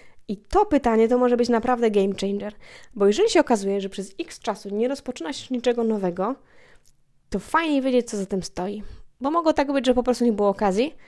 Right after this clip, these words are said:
a mogło tak być, że po prostu paraliżuje cię myśl,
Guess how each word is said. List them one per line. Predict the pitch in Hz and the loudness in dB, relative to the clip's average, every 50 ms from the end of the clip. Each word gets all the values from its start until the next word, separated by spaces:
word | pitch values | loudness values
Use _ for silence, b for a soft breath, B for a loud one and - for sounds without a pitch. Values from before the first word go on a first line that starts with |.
| b b b b b b b b b _ _ | b b b b b b b b b _ _
a | 208 202 190 | -2 -2 0
mogło | 196 196 202 214 226 226 226 247 240 | 0 2 4 4 4 4 4 2 2
tak | 233 226 202 196 | 4 2 0 2
być, | 196 220 214 202 | 0 0 -2 0
że | 208 208 202 | -2 -2 -2
po | 196 - 202 196 | -2 -4 -6 -4
prostu | - 208 196 - - 202 | -2 -4 -4 -4 -6 -8
paraliżuje | 202 - 208 202 196 202 196 196 196 190 190 202 208 202 202 196 | -4 -2 -2 0 0 0 0 0 0 -2 -2 0 0 0 0 0
cię | - 233 220 | -4 -6 -4
myśl, | 214 202 208 247 - - | -2 -2 -2 -2 -2 -4